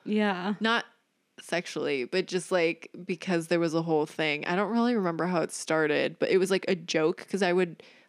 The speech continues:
Speaker 2: a lot of my friends were younger than me,
Speaker 1: Mm-hmm.
Speaker 2: so I would be the driver 'cause I got a car first, and it was, like, some, like,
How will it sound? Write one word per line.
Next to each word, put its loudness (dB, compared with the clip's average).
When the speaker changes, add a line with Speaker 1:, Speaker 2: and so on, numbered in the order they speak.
Speaker 2:
a 0
lot 4
of 2
my 2
friends -4
were 0
younger -2
than 0
me, 0
Speaker 1:
Mm-hmm. -2
Speaker 2:
so 2
I 4
would 2
be 2
the 0
driver 0
'cause -4
I 2
got 0
a -2
car -2
first, 0
and -2
it 6
was, 4
like, 4
some, 0
like, 2